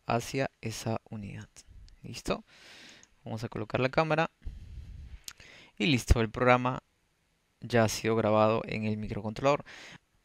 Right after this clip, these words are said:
Para este ejemplo de comunicación usar, yo he colocado un módulo Bluetooth que es un H C cero seis,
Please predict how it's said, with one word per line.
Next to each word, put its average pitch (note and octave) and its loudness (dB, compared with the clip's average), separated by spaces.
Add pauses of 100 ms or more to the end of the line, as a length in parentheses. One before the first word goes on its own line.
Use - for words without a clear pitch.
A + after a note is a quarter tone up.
(100)
Para C3+ 4
este D3 0
ejemplo D3+ -2
de C3+ -4
comunicación A2+ -4
usar, C3 0
yo - -2
he - -4
colocado A2+ -2
un A2 -4
módulo A2 -4
Bluetooth A#2 -8 (140)
que B2+ 4
es - 0
un B2 -10
H A#2 0
C A2+ 2
cero A2+ 2
seis, B2 0